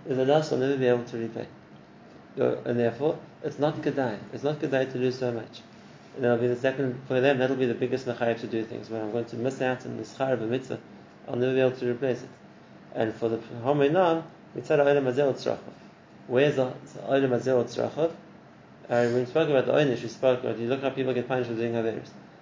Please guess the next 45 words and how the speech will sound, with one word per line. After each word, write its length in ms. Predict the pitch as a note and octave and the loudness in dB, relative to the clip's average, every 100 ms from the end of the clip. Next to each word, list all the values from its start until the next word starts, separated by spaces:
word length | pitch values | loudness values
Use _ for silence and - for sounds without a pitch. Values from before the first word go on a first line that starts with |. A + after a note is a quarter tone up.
| - | -16
But 80 | - | 0
now 80 | C3+ | 2
we're 80 | D#3 | 4
talking 240 | D#3 D3 | 2 2
about 120 | C#3 | 2
what's 140 | B2+ C3+ | 0 -2
the 120 | C3 | 0
mechayev 220 | C3+ C3+ | 4 2
to 60 | B2+ | 2
do 80 | C3 | 0
mitzvahs. 360 | C3+ C3+ - - - - - - - | 0 -2 -12 -18 -20 -20 -20 -20 -14
So 80 | - | 0
what's 220 | B2+ C#3+ | 2 2
the 80 | C#3+ | -2
tzarech 360 | C#3 E3 D#3+ D#3 | -2 4 4 4
Olam 240 | D3 C#3 | 2 2
hazeh 380 | B2+ A#2 C3+ A#2+ | 0 2 2 2
in 120 | A#2+ | -2
order 160 | B2 A#2+ | -2 -2
to 120 | A#2+ | -4
do 120 | G#2+ | -8
mitzvahs? 440 | G#2+ G#2 C#3+ F3+ - - - - - - - - C#3+ | -8 -8 -6 -6 -6 -18 -20 -20 -20 -20 -20 -18 -8
And 120 | A#2+ | -2
that's 180 | A#2+ A#2+ | -2 -2
the 80 | |
Yisrael 300 | C#3+ C#3+ F#3+ | -4 2 4
we 80 | D3+ | 4
just 160 | C#3 D3 | 2 2
said 100 | C#3 | 4
until 320 | C3+ B2+ C#3 | 4 0 -4
now. 160 | A2 G2+ - - - | -4 -8 -14 -20 -14
And 100 | B2+ | 0
that 80 | C3+ | 2
is 80 | D3 | 2
because 260 | C3+ D3+ | -2 -2
a 60 | C#3 | -2
person 500 | C#3 E3 D#3+ D3 C3 | 0 0 0 -4 -2
needs 260 | C#3 C#3+ - | 0 -2 -4
things 300 | C#3 C3 A#2+ | -4 -4 -4
in 100 | A#2+ | -6
the 60 | |
future. 380 | A#2 C#3 C3 A2+ - - - - - - - - - - - - - | -4 -8 -8 -12 -14 -20 -20 -20 -20 -20 -20 -20 -20 -20 -20 -20 -4
For 120 | C#3 | 4
Olam 160 | D#3 E3+ | 4 4
hazeh, 260 | E3+ D#3+ | 2 0